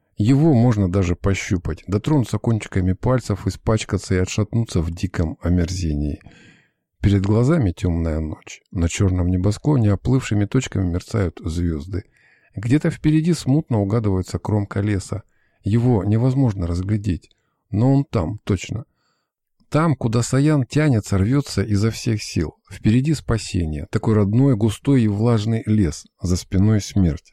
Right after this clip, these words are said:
Останавливаться нельзя, оглядываться нельзя. Вперед и только вперед. Но что это? Что за преграда?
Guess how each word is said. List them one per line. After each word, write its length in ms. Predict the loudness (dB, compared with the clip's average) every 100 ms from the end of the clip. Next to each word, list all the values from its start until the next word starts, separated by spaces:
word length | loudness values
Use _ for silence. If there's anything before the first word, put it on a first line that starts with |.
| -18
Останавливаться 800 | -2 0 2 2 2 0 0 2
нельзя, 480 | 4 2 2 2 2
оглядываться 720 | 2 2 4 2 0 0 2
нельзя. 460 | 2 2 2 0
Вперед 540 | 0 2 4 6 4 2
и 40 |
только 340 | 2 0 2 -2
вперед. 540 | 0 2 4 2 -2
Но 360 | 2 2 2 -2
что 280 | -4 2 2
это? 280 | 0 -6
Что 280 | -12 -2 0
за 160 | 2 0
преграда? 840 | 0 0 2 2 2 2 -2 -10